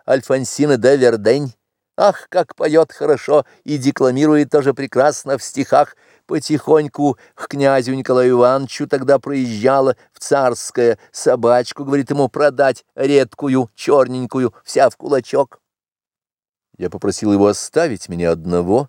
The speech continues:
отговорившись головною болью. Он мигом удовлетворил меня, даже не докончив фразы, и не только без малейшей обидчивости, но почти с удовольствием.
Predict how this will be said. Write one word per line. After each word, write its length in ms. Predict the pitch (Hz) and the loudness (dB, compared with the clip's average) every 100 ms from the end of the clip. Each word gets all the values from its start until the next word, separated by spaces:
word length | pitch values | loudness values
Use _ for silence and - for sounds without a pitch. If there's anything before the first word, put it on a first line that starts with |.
| _ _ _ - | _ _ _ -8
отговорившись 760 | 90 90 92 92 113 - 104 | -8 -4 -2 -2 -2 -6 -6
головною 460 | 90 92 90 107 107 | 0 0 0 -4 -2
болью. 420 | 95 92 90 98 _ _ _ _ _ _ | -2 -2 -2 -8 _ _ _ _ _ _
Он 180 | 123 127 131 | -4 -4 -2
мигом 300 | 151 135 147 | 0 0 -2
удовлетворил 760 | 131 123 131 135 127 139 190 120 | -6 -4 -2 -2 -4 -2 0 0
меня, 380 | 92 90 90 90 | 0 2 0 2
даже 200 | 90 87 | -2 -2
не 100 | 95 | -2
докончив 560 | 92 143 180 - 101 | -2 0 -4 -6 -14
фразы, 500 | - 104 98 95 92 - _ _ - | -8 0 0 0 -6 -10 _ _ -8
и 120 | 110 | -4
не 120 | 120 | -2
только 240 | 151 147 160 | 0 -2 -2
без 160 | 165 | -4
малейшей 480 | 180 190 202 - 208 | -2 0 -2 -2 -2
обидчивости, 800 | 190 160 110 - 104 95 - 101 - - | -2 -4 -6 -6 -4 -4 -4 -12 -12 -6
но 120 | 107 | -4
почти 460 | 127 123 - - 240 | -2 -4 -6 -10 -10
с 180 | - 277 | -6 -6
удовольствием. 800 | 277 233 151 107 - 101 98 | -4 -2 -2 -2 -10 -12 -12